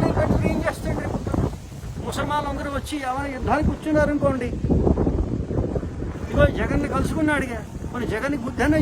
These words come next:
చెప్పాడా? అది చెప్పలేదు. ఒక ఆ శనిగ్రహం కూడా ఈ జగంతోనే కలిసింది, ఇప్పుడు ఈయన కూడా ఈ జగంతోనే కలిసాడు. వీడు ఎలా పారిపోయాడు, ఈయన ఎలా పారిపోయాడు? కెమిస్ట్రీ ఒకటే.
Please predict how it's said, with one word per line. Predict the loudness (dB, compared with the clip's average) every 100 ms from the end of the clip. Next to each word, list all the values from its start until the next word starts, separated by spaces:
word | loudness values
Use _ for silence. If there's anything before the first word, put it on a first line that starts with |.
| 4
చెప్పాడా? | 4 2 2 2 0
అది | 2 2
చెప్పలేదు. | 0 -2 0 2 2 0 -2 -6 -4 -2
ఒక | -2 0
ఆ | -2 0
శనిగ్రహం | 0 4 6 6 6
కూడా | 4 2
ఈ | 2 2
జగంతోనే | 2 2 2 2
కలిసింది, | 0 0 0 0 -6 -8
ఇప్పుడు | -2 0 6
ఈయన | 6 6
కూడా | 4 4
ఈ | 6 6
జగంతోనే | 4 2 2 4
కలిసాడు. | 2 2 -2 -4 -6 -6 -2
వీడు | 0 2
ఎలా | 0
పారిపోయాడు, | -2 -6 -6 -2 2
ఈయన | 4 4
ఎలా | 4 4
పారిపోయాడు? | 2 -2 -4 2 2 0 -6 -6 -8 -16 -18 -18 -18 -14 -16 -14 -20 -4
కెమిస్ట్రీ | 0 0 2 2 2
ఒకటే. | 2 -2